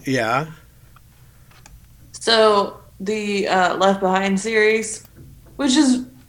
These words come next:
Speaker 2: great for entertainment purposes.
Speaker 1: Right.
Speaker 2: The, you know this, you've read them, the Antichrist in that, the bad guy.
Speaker 1: Yeah.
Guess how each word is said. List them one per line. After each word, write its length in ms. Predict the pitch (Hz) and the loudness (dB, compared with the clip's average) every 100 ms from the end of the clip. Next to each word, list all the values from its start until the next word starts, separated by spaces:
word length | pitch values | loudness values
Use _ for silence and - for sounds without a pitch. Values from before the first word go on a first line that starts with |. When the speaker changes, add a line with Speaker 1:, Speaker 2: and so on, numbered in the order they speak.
| - - | -20 -16
Speaker 2:
great 280 | - 349 320 | -2 -2 2
for 80 | 262 | 4
entertainment 680 | 240 196 185 208 175 160 | 6 4 0 -2 -4 -6
purposes. 720 | - 147 143 170 - 190 - - | -8 -8 -8 -8 -6 -6 -6 -8
Speaker 1:
Right. 380 | 107 95 98 - - - - - - - - - - - | -6 -6 -8 -12 -20 -20 -20 -20 -20 -20 -20 -20 -20 -12
Speaker 2:
The, 760 | 175 214 220 214 208 196 - - - - - - - - | -4 0 2 2 2 0 -2 -10 -20 -20 -20 -20 -20 -4
you 220 | 202 214 | 2 4
know 180 | 170 147 | 4 4
this, 480 | 143 190 - - - | 2 0 -4 -10 -6
you've 220 | 185 170 | -4 0
read 220 | 151 151 | 0 2
them, 420 | 151 160 170 - | -2 -2 -6 -4
the 400 | 185 185 175 - - | 0 2 2 0 0
Antichrist 720 | 180 202 208 214 226 220 - | 0 2 2 2 0 0 -2
in 120 | 233 | 0
that, 260 | 226 226 180 | 2 2 0
the 60 | |
bad 320 | 175 175 190 | 2 4 2
guy. 360 | 196 202 220 214 | 0 -2 -2 -2
Speaker 1:
Yeah. 420 | 214 127 110 110 | -2 -2 -4 -8